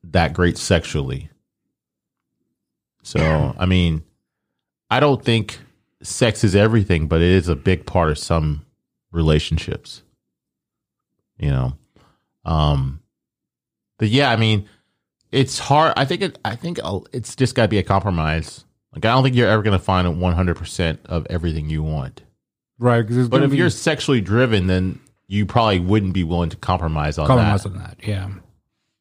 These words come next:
Speaker 1: But yeah, I think, like, what he's saying, though, is how a lot of guys feel, but they are too afraid to say it, because if they're upfront and truthful with their true intentions, they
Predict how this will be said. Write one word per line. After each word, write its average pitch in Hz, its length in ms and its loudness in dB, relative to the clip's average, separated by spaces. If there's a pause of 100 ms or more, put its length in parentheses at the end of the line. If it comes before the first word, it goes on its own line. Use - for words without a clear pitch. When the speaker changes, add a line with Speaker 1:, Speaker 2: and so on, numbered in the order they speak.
(120)
Speaker 1:
But 104 220 2
yeah, 98 340 2 (680)
I 120 160 0
think, 123 320 0
like, 95 240 2
what 98 140 4
he's 101 220 2
saying, 101 500 2
though, 76 260 0
is 80 220 0
how 101 220 2
a 87 40 2
lot 90 240 2
of 82 80 -2
guys 82 260 0
feel, 101 280 2
but 73 180 -4
they 82 180 0 (160)
are 82 320 -2 (400)
too 113 240 2
afraid 87 600 0
to 90 100 -2
say 98 300 0
it, - 100 -4
because - 420 -2
if 104 220 -2
they're 95 240 2
upfront 101 640 0
and 87 160 0
truthful 131 580 0
with 92 220 -4
their 87 300 0 (280)
true 117 240 2
intentions, 85 760 0 (100)
they 82 340 0